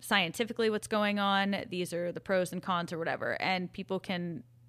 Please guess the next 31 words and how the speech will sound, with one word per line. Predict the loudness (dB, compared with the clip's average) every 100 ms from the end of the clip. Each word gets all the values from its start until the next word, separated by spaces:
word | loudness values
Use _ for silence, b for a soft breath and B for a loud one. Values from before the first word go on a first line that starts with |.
| -10
decide | -6 -4 -2 -2 -2 -4
whatever | -2 -2 -2 -4
from | 0 0 0
that. | 0 0 2 2
It's | 0
a, | -2 0
it's | 0
a | 0
really | 2 0 0
cool | 0 -2
podcast, | 0 -2 -2 -6 -6
but | -2
he | 2
has | 4 4
one | 4
on | 0 -2 -4 -4
psilocybin. | -2 -2 0 -2 -2 -6 -8 b b b b b -20 -20 -20 -10
So | 0 4 4 2 -2 -12 -20 -16 4
I | 6
don't | 6
wanna | 4
act | 4 2 0
like | 0
I | 0
know | 0
what | 0
I'm | -2
talking | -2 -4 -4
about | 0 2 0 -2
from, | -6 -4
like, | -6 -8 -16